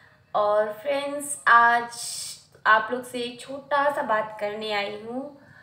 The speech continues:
आप लोगों से आज कुछ बताने आई हूँ और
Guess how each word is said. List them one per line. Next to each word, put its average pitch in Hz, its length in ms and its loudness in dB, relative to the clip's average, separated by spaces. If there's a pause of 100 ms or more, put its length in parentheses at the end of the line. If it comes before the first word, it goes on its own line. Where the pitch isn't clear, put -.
(200)
आप 202 260 -2
लोगों 226 240 -4
से 233 220 -6
आज 220 380 -4 (100)
कुछ - 340 -14
बताने 208 500 0
आई 226 260 -4
हूँ 226 500 -10 (1500)
और 220 340 4